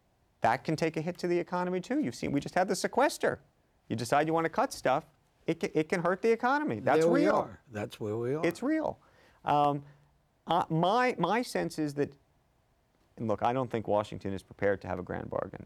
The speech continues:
Speaker 1: at all. I mean, I don't think this is a, a
Speaker 2: Thirty seconds for your solution.
Speaker 1: I have thirty more seconds? Uh, you know, I, anyway, oh, I,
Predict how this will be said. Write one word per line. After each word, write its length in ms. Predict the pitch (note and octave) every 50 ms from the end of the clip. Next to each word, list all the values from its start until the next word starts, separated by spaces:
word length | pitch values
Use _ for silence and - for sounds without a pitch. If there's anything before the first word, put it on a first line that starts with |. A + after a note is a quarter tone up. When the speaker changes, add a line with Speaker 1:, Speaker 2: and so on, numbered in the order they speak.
| -
Speaker 1:
at 160 | - G#2+ G2+ F#2+
all. 280 | F#2+ F#2+ F#2 F#2+ - _
I 60 | - -
mean, 160 | G2 G2 F#2
I 80 | G2+
don't 180 | A2 A#2 A#2 G#2+
think 140 | - G#2 -
this 140 | G2+ F#2 -
is 160 | G2+ F2+ G2
a, 160 | G2 F#2+ F2+ -
a 220 | - F#2+ F#2 - - - - -
Speaker 2:
Thirty 260 | - G3+ G3+ A3+ G#3+
seconds 720 | E3+ - - G#3 G#3 - - C#3+ - - - - - - - - - _ _ - C4 _ _ _
for 180 | - C#3+ C3 C3+
your 160 | C#3 C3 C3
solution. 560 | B2 - - C3+ C3 D#3+ D#3+ A#2+ - - A2 - _ _ _ _ _ _ _ _ _ _ _ _ _ _ _ _ _ _ _ _ _ _ _ _ _ _ _ _ _ _ _ _ _ _ _ _
Speaker 1:
I 60 | - G#2
have 80 | G2+
thirty 220 | - C3 C3 C3+ C3
more 240 | A2+ B2 C#3 E3 F#3+
seconds? 600 | - A#3+ A#3+ A#3+ - C4+ D4 D#4 - - - - _ - - _ _ _ _ _ _ _ _ - - - -
Uh, 80 | - B2+ - - - -
you 100 | - C#3+
know, 300 | C3+ A2+ F#2+ A2 C#3 - -
I, 120 | C#3+ C3
anyway, 400 | - - E3 D#3+ B2+ G2 F2+ F2+ - -
oh, 160 | - E3+ C3 -
I, 140 | - D#3